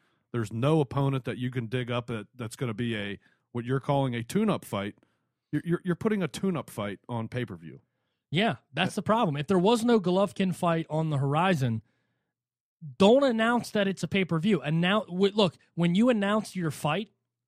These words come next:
Speaker 2: okay, you have your press conference, Canelo Alvarez versus so-and-so on pay-per-view, fine.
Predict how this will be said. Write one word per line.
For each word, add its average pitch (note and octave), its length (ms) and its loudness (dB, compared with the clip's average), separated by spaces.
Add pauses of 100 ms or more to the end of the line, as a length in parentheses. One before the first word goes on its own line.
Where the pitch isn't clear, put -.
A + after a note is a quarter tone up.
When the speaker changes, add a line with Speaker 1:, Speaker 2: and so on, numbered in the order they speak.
(680)
Speaker 2:
okay, G3+ 260 2
you E3 340 -2
have F#3+ 180 2
your F3 100 -2
press F#3+ 260 -4
conference, G#3+ 560 2 (540)
Canelo A#3+ 320 4
Alvarez A3 420 4
versus G3+ 340 0
so-and-so G#3+ 580 6
on G#3 220 4
pay-per-view, A3+ 540 2
fine. D#3 480 0